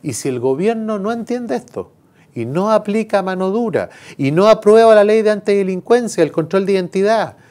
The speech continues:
si el gobierno no ayuda a aprobar con sus parlamentarios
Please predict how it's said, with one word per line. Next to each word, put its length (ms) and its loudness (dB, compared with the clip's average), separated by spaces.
si 220 0
el 100 0
gobierno 540 2
no 140 0
ayuda 400 0
a 20 4
aprobar 480 2
con 160 -4
sus 220 -2
parlamentarios 880 -2